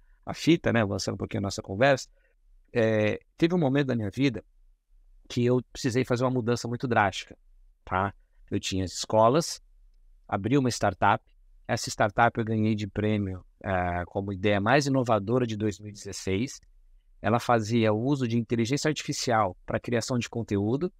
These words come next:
Hoje tá fácil, é o chat G P T, mas em dois mil e dezesseis, meu amigo, ninguém nem falava desse trem. Era junto com, com a I B M Watson,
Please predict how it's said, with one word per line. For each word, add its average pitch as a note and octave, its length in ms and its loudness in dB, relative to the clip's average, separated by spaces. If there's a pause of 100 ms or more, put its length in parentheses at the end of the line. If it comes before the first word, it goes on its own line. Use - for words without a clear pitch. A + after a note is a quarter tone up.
Hoje G3 200 2
tá E3+ 120 2
fácil, - 440 2 (160)
é C3 80 -4
o A#2+ 40 0
chat A#2 320 0
G A2+ 80 -4
P A#2+ 160 -6
T, C#3+ 300 0 (380)
mas A2+ 160 0
em C#3+ 80 -2
dois C3 220 0
mil D#3+ 140 0
e - 20 -4
dezesseis, D3 640 0
meu B2+ 80 -4
amigo, G#2 200 -10
ninguém A#2 240 -4
nem E3+ 120 -2
falava D#3 480 4
desse C3+ 200 -4
trem. G#2+ 300 -2 (480)
Era G#2 180 0
junto C3 240 0
com, D3 180 -4 (140)
com - 120 -2
a B2+ 100 4
I B2+ 60 2
B A#2+ 220 0
M A#2 100 -4
Watson, A#2+ 600 2